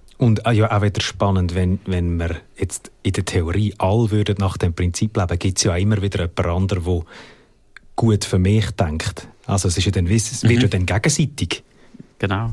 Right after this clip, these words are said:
Speaker 2: Es kommt
Speaker 1: Oder
Speaker 2: etwas
Speaker 1: das
Speaker 2: zurück,
Speaker 1: Prinzip,
Speaker 2: so,
Speaker 1: ja.
Speaker 2: ja, genau.
Speaker 1: Finde ich auch noch spannend an dem.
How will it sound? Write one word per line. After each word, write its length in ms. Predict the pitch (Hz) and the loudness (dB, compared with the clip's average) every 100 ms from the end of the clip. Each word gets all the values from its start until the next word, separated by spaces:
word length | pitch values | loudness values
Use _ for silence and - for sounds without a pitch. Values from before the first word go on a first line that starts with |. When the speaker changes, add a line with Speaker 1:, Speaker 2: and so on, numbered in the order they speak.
| - | -4
Speaker 2:
Es 120 | - | -4
kommt 180 | - 117 | 0 0
Speaker 1:
Oder 40 | - | 0
Speaker 2:
etwas 200 | 113 113 | 0 0
Speaker 1:
das 60 | |
Speaker 2:
zurück, 140 | 110 117 - | 4 4 4
Speaker 1:
Prinzip, 180 | 113 | 0
Speaker 2:
so, 140 | 117 101 | 0 0
Speaker 1:
ja. 60 | 104 110 | 2 2
Speaker 2:
ja, 60 | 123 | 0
genau. 160 | 101 107 - - - - | -4 -4 -6 -14 -16 -4
Speaker 1:
Finde 180 | 104 95 | -2 0
ich 60 | |
auch 40 | 95 | -2
noch 80 | 110 | -2
spannend 420 | - 107 107 107 | -4 -6 -4 -6
an 60 | |
dem. 140 | 110 | -6